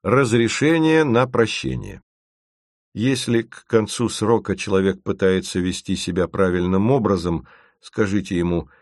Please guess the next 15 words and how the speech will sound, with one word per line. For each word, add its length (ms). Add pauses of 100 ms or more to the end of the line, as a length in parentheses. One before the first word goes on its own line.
(180)
«Я 240
хочу 460 (100)
полностью 640
простить 600
тебя 300
и 200
забыть 540
обиду, 500 (480)
если 520
ты 240
готов 420
попросить 580
меня 540
о 140
прощении». 880